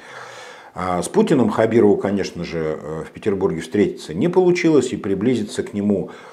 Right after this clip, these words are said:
хоть сколько-нибудь всерьёз тоже не вышло, но зато Хабиров там сходил, возложил цветы и рассказывал взахлёб, как это важно, значимо и какое впечатление на него произвели все эти, а, пискарёвские кладбища.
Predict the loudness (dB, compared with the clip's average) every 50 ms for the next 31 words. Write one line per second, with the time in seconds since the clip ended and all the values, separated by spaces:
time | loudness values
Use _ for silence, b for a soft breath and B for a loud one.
0 | B B 0 0 0 0 4 6 6 8 8 6 4 0 -2 0 -2 -4 -4 -2
1 | 0 2 4 6 6 4 4 2 2 4 4 4 4 2 -2 -4 -4 -2 0 0
2 | 4 4 4 4 4 4 4 4 4 4 2 2 2 0 -2 0 0 -2 0 0
3 | -2 0 2 2 2 2 -2 -6 -6 -6 -6 -8 -8 -10 -10 -6 -4 -2 -2 -2
4 | -2 -2 -2 -2 -2 -2 0 0 -2 -2 -4 -8 -10 -8 -6 -4 -4 -2 -2 -2
5 | -2 -2 -2 -2 -4 -6 -4 -4 -2 0 0 0 -2 -2 -4 -6 -6 -2 -2 0
6 | 0 -2 -4 B B B B B B B B B -8 -4 -4 0 0 0 0 0
7 | -2 0 2 0 0 0 -2 -4 -4 -4 -4 -6 -4 -4 -4 -6 -4 -4 -4 -6
8 | -6 -6 -8 -6 -4 -2 -4 -4 -4 -8 -12 -12 -10 -10 -8 -6 -6 -6 -6 -4
9 | -2 -2 -2 -2 -4 -8 -14 -16 -16 -14 -10 -10 -8 -8 -6 -6 -6 -4 -6 -6
10 | -4 -2 -2 -2 0 -2 -4 B B B B B B B B B B B -8 -6
11 | -4 -4 -4 -2 0 2 4 4 4 2 2 -2 -4 -2 2 4 4 4 4 0
12 | -4 -8 -10 -10 -12 B